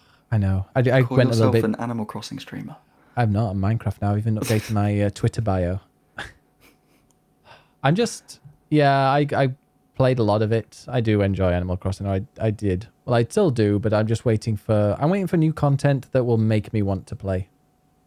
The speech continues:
Speaker 1: And not
Speaker 2: Yeah.
Speaker 1: load it up and go, "Oh, what am I doing?"
Speaker 2: There's too many big story games that I've got in my backlog to, uh, to finish first, rather than faffing around with some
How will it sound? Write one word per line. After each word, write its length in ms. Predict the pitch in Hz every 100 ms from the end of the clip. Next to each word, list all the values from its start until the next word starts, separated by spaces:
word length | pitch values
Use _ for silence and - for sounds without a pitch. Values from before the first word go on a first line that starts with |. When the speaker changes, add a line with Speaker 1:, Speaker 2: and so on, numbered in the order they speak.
| _ _ _ _ _ _ _ _ _ _ _ _ _
Speaker 1:
And 120 | 120
not 180 | 113 104
Speaker 2:
Yeah. 120 | - - _ _ _
Speaker 1:
load 180 | 120 113
it 60 | 104
up 160 | 107
and 80 | 107
go, 240 | 101 98 113
"Oh, 180 | 101 - -
what 100 | 113
am 80 |
I 60 | 95
doing?" 260 | 92 92 98 _ _ _ _ _ _ _
Speaker 2:
There's 100 | -
too 180 | - 151
many 220 | 156 139
big 160 | 131 113
story 320 | - 113 113
games 300 | 117 110 107
that 100 | 120
I've 100 | 113
got 120 | 113
in 60 | 107
my 100 | 101
backlog 500 | 107 - 107 110 -
to, 360 | - 107 107 107
uh, 80 | 110
to 160 | 110
finish 320 | - 110 107
first, 520 | - 104 107 - - -
rather 300 | 110 113 107
than 260 | 107 107 - - - - _ _ -
faffing 360 | 110 - 107
around 240 | 104 104 104
with 160 | 101
some 300 | - 104 101